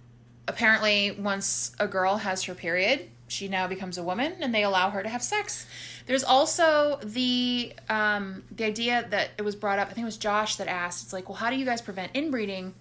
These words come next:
Well, sometimes we have to bring outsiders in, and that, there you have it. Well, Maya picks Christian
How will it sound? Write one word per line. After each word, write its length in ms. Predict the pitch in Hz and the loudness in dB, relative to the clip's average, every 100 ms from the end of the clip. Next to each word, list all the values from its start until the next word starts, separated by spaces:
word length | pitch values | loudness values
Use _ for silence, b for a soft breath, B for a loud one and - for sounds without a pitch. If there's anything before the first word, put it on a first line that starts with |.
| - | -2
Well, 320 | 180 180 - | 0 0 -2
sometimes 320 | 190 190 185 | -8 -8 -8
we 60 | 185 | -8
have 80 | |
to 60 | 185 | -6
bring 160 | 196 190 | -4 -2
outsiders 540 | 185 - 175 175 185 | -2 -2 -2 -4 0
in, 380 | 302 277 233 233 b b b b - | 2 2 2 -4 b b b b -2
and 460 | 190 180 180 180 175 - - - - - - - | 0 0 -2 -2 -4 -4 -8 -20 -20 -20 -20 -8
that, 240 | - 156 - - - - - - | -4 -4 -6 -20 -20 -20 -20 -8
there 180 | 185 | -4
you 80 | 170 | -4
have 220 | 165 147 | -2 -2
it. 140 | 113 - B B B B | -2 -8 B B B B
Well, 120 | 202 | -6
Maya 400 | 190 233 302 262 233 | 4 8 8 6 4
picks 220 | 214 - | -2 -4
Christian 560 | - 277 - 104 90 | 0 2 2 -2 -6